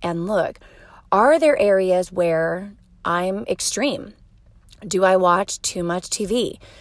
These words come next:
Do I eat too much junk food? Do I eat too much health food? Can I not relax and enjoy a little treat every now and then? Um, do I have babysitters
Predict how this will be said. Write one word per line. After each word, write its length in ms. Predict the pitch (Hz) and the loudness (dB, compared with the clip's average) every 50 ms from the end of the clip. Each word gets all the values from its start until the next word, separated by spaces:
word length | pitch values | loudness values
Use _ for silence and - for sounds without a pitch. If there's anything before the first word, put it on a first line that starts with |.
| - - - - 170 | -20 -20 -18 -10 -4
Do 160 | 175 185 185 | 0 2 4
I 140 | 185 180 - | 4 2 0
eat 380 | - 214 240 226 - - - - - | -2 -8 -6 -6 -8 -10 -12 -10 -6
too 180 | - - 202 | -6 -4 -4
much 240 | 196 185 175 160 - | -4 -6 -6 -4 -2
junk 200 | - 180 226 233 - | -2 -2 -4 -4 -6
food? 280 | - - 156 156 160 | -6 -6 -6 -6 -6
Do 160 | - 160 151 | -6 -2 -2
I 80 | 160 160 | 0 -2
eat 300 | - - 180 190 190 - | -2 -4 -6 -6 -6 -6
too 200 | - - 185 175 | -6 -4 -4 -2
much 300 | 185 175 175 208 240 - | -2 -2 -2 -2 -2 -2
health 220 | - 190 262 381 | 0 2 2 0
food? 320 | - - - 170 - 196 - | 0 -6 -6 -6 -6 -6 -8
Can 100 | - 180 | -8 -8
I 60 | 175 | -6
not 260 | 170 175 170 175 - | -4 -4 -4 -4 -4
relax 580 | 185 180 175 170 170 170 185 202 202 - - - | -4 -4 -4 -2 -2 -2 -2 -2 -4 -6 -6 -6
and 80 | 175 | -6
enjoy 600 | 175 165 165 160 - 170 175 185 180 175 170 170 - - - - - - - | -6 -6 -6 -4 -4 -2 0 0 0 0 0 -2 -6 -16 -20 -20 -20 -12 -6
a 80 | - 185 | -4 0
little 220 | 185 190 196 208 | 0 0 0 0
treat 440 | - - - 285 339 302 233 - - - | -2 -4 -4 -4 -4 -4 -8 -12 -10 -6
every 220 | - 170 165 165 160 | -6 -4 -4 -4 -4
now 220 | 160 151 147 151 | -4 -4 -6 -6
and 120 | 151 156 | -8 -8
then? 300 | 156 - 73 - - - - - - - - - - | -10 -10 -10 -12 -14 -16 -16 -20 -20 -20 -18 -8 -4
Um, 540 | - 190 196 196 196 196 196 196 202 247 - _ _ - _ _ _ _ - - - | -2 0 2 2 2 2 0 -2 -6 -10 -14 _ _ -20 _ _ _ _ -14 -10 -8
do 300 | 170 208 233 233 233 233 | -4 0 2 4 4 4
I 580 | - - 196 202 202 202 196 202 202 208 208 - _ - - _ _ _ _ - _ | 4 4 4 4 4 4 2 2 0 -2 -6 -8 _ -20 -20 _ _ _ _ -20 _
have 240 | - - 202 185 165 | -2 0 0 2 4
babysitters 920 | - 202 240 240 254 240 - - 214 190 196 196 196 196 196 - - - | 6 4 6 6 4 0 0 0 2 2 2 2 2 0 -2 -4 -6 -8